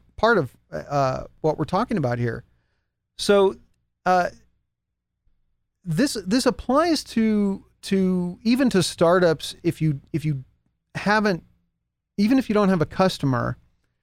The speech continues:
you can start to think about, how do we know what our customer wants, um, or, or what they're going to value in what we offer? Uh,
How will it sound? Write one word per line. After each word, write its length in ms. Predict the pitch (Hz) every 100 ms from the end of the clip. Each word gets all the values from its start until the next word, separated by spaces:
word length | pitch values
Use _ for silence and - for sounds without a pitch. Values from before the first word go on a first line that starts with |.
| _ _ _ _
you 120 | 175 185
can 140 | 180
start 280 | - 208 190
to 60 | 170
think 260 | 190 180
about, 420 | 160 147 143 143 - _ _ -
how 200 | - 214
do 60 | 220
we 160 | 185
know 640 | 165 165 190 170 147 143 - _ _ _ _ _ _ _
what 300 | 147 147 170
our 120 | 175 156
customer 500 | - 165 - 151 131
wants, 640 | 139 170 135 113 - - _ _ _ _ _ -
um, 540 | 147 139 139 131 127 - _
or, 300 | 160 143 147 -
or 240 | 156 143
what 340 | 139 170 214
they're 180 | 165 180
going 280 | 160 165 156
to 60 | 123
value 840 | 127 143 165 190 147 123 123 123 _ _ _ _ _ _ _ _ -
in 160 | 160 151
what 180 | 156
we 180 | 147 135 -
offer? 420 | 165 180 117 - _ _ _ _ _ _ _ _ -
Uh, 360 | 165 143 123